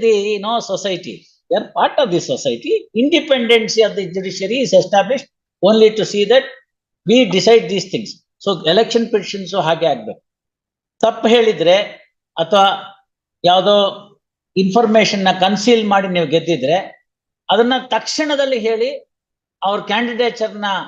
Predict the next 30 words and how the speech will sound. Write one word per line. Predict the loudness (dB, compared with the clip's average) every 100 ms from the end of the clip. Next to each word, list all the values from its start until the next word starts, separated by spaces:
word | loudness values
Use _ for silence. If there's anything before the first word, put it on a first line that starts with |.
| -16 _ _ -4
ವಜಾ | 0 -2
ಮಾಡಿ, | -2 -2 -2 -4 -8 _ _ _ _ -6
ಅವ್ರ | -2
ಎಲೆಕ್ಷನ್ | 0 -2 -4 -8
ನ | -8 -8 -10 -14 _ -10
ಡಿಕ್ಲೇರ್ | -2 2 4
as | 4 0 -6
ಇದನ್ನ | -8 -2
ಮಾಡಿ, | 0 2 2 0 -8 _ -4
ಅದು | -2
ನೆಕ್ಸ್ಟ್ | -2 0
ಅಪೀಲೇಟ್ | -2 0 0 0
ಸ್ಟೇಜ್ | -4 -6 -6
ಗೂ | -4
ಹೋಗಿ | -2 -2 0
ಇತ್ಯರ್ಥ | -2 -4 -4 0 0 0
ಆಗಿ, | -2 0 -4 -6 _ _ _ 0
ಆ | 2 2 2 0 -4 _
ಒಂದು | -8 -4 -4
ಟರ್ಮ್ | -2 -4 0
ಒಳಗಡೆನೆ | 0 -2 -4 -4
ಅದು | -4 -6
ತೀರ್ಮಾನ | -6 -4 -4 -6
ಆಗ್ಬಿಟ್ರೆ, | -8 -8 -4 -2 0
ಮುಂದಿನ | -2 -4 -2 -2 -2
ವರ್ಷ | -2 -2
ಸುಳ್ಳು | -6 -2 0 0
ಹೇಳೋನ್ಗೆ | 0 -4 -4
ಎಚ್ಚರಿಕೆ | -6 -6 -12 -8
ಆಗತ್ತೆ. | -6 -6 -12 _